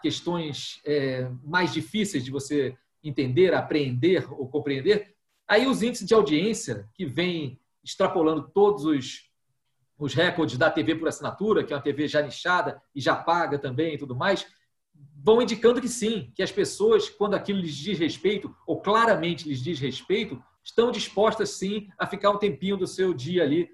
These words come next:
na frente daquela tela ou recebendo aquele conteúdo. Você vê isso, a mesma coisa acontecendo com assinaturas de grandes jornais dos Estados Unidos. O New York Times tá aí, que é o melhor exemplo de todos, mas também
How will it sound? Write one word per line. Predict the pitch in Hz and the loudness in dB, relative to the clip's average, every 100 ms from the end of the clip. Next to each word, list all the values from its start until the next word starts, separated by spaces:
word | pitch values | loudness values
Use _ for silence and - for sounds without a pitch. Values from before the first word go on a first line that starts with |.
| _ | _
na | 165 | -6
frente | 143 170 170 | -2 -2 -2
daquela | 156 170 135 | -2 0 -2
tela | 127 175 170 | -2 -2 0
ou | 151 | -2
recebendo | 151 143 160 | -4 -6 -4
aquele | 160 160 160 | -4 -4 -6
conteúdo. | 165 156 147 156 127 - _ - | -4 0 2 2 0 -12 _ -4
Você | 165 185 | 0 2
vê | 175 196 | 4 2
isso, | 196 196 | 2 0
a | |
mesma | 214 208 | 2 2
coisa | - 202 190 | 2 2 2
acontecendo | 185 147 - 185 185 | -4 -4 -4 -6 -6
com | |
assinaturas | 175 175 156 175 170 | -8 -4 -6 -4 -4
de | 147 | -4
grandes | 170 160 | -4 -2
jornais | 135 160 156 | -2 -2 -2
dos | 156 | -6
Estados | 131 - 156 135 | -6 -2 0 0
Unidos. | 123 165 123 - _ _ | 0 0 -2 -14 _ _
O | 147 | 0
New | 147 | 2
York | 147 - | 2 2
Times | 156 156 | 2 2
tá | - | 0
aí, | 131 147 156 | 2 4 2
que | 151 | 2
é | |
o | 143 131 | 0 0
melhor | 139 151 | 2 2
exemplo | 147 156 151 | 2 0 -4
de | 123 | -6
todos, | 165 190 185 | -2 -2 -2
mas | 165 | -4
também | - 147 180 | -4 -4 -4